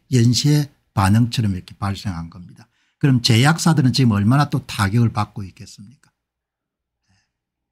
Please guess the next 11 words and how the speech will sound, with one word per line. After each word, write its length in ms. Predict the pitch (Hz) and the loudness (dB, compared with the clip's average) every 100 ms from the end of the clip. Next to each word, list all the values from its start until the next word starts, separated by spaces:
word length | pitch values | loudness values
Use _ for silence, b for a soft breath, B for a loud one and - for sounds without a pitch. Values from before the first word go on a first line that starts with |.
| _ _ _ _ _ _ _ _ _ _ _ _ _ | _ _ _ _ _ _ _ _ _ _ _ _ _
세상이 720 | - 131 120 127 123 139 - _ _ _ _ _ _ _ _ _ | -4 0 2 4 2 0 -6 _ _ _ _ _ _ _ _ _
생태계란 800 | - - 202 208 165 143 120 110 | -4 0 2 4 4 2 4 2
관점으로 600 | 101 120 117 117 101 98 | 2 0 2 0 0 -2
보면은 640 | - 107 101 87 104 101 101 _ | -2 0 0 0 0 -2 -4 _
이런 300 | 147 160 180 | 0 4 4
짓을 300 | 165 147 131 | 2 2 0
절대 340 | 151 160 160 156 | 2 0 2 0
할 160 | 135 | 0
수 160 | 123 98 | -2 -8
없는 300 | 85 95 101 | -12 -14 -16
겁니다. 420 | 92 107 113 | -18 -20 -20